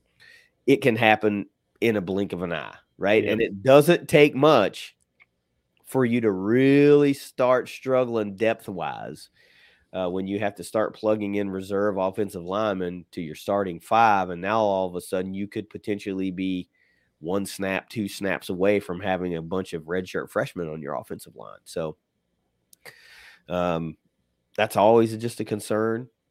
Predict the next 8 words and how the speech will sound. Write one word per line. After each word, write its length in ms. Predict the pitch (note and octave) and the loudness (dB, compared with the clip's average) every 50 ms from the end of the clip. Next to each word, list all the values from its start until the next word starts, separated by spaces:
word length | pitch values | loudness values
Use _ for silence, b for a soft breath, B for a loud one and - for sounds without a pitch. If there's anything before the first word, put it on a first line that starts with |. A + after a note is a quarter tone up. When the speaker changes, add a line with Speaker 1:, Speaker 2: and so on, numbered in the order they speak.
| _ _ _ _ - | _ _ _ _ -18
Speaker 1:
but, 400 | - F2 F2+ F2 F2 E2+ - _ _ _ _ _ - | -14 -8 -6 -6 -6 -6 -8 _ _ _ _ _ -12
you 80 | G2 | -12
know, 240 | D#2 C2 B1+ - _ _ - | -10 -10 -14 -18 _ _ -14
not 320 | - G2 G#2+ A2+ - - | -6 -2 -2 -2 -2 -2
one 280 | G2+ G2+ G#2 G#2+ G#2+ G2+ | -2 0 0 2 2 2
that 160 | F#2+ F#2 F2+ | 0 -2 -2
I'm, 340 | F2+ F2+ F2+ F2 E2+ E2 - _ _ _ - | -2 -2 -4 -4 -6 -10 -12 _ _ _ -12
I'm 420 | E2 E2+ E2+ E2 E2 D#2+ E2 E2 | -8 -8 -8 -8 -8 -12 -14 -16